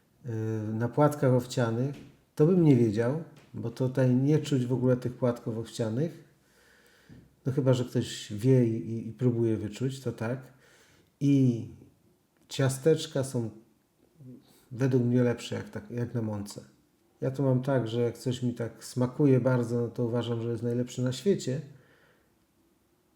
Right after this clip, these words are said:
Później robię co innego i jeszcze bardziej mi smakuje, ale nie szkodzi. To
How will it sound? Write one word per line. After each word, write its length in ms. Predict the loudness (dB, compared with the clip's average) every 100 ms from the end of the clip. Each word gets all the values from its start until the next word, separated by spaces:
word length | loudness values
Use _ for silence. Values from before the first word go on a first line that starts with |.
| 0
Później 260 | 2 4 2
robię 220 | 2 0
co 140 | 0
innego 420 | 2 2 2 0
i 340 | -2 -2 -4 -6
jeszcze 300 | -6 -4 0
bardziej 320 | 2 2 0
mi 80 | -4
smakuje, 540 | -4 -8 -6 -4 -2 -2
ale 120 | -2
nie 100 | -2
szkodzi. 420 | -2 -4 -4 -8
To 320 | -4 -2 0